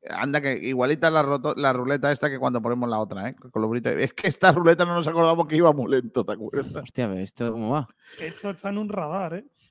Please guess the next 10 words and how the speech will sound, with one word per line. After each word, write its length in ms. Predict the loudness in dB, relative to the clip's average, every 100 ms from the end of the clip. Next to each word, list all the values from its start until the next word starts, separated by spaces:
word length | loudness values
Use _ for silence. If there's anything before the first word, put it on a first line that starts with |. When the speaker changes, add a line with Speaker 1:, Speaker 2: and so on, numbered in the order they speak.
| _ _ _ _ _ _ _
Speaker 2:
¿Esto 180 | -12 -4
gira 340 | 0 2 0
o 40 |
no? 220 | 0 -4 -6 _ _ _ _ _ _ _ _ _ _ _ _ _ _ -10
Speaker 1:
Esto 220 | -6 -2
gira, 240 | 2 4 4
pero 160 | 4
va 140 | 6 6
muy 200 | 6 6
lento. 420 | 6 4 -8 -10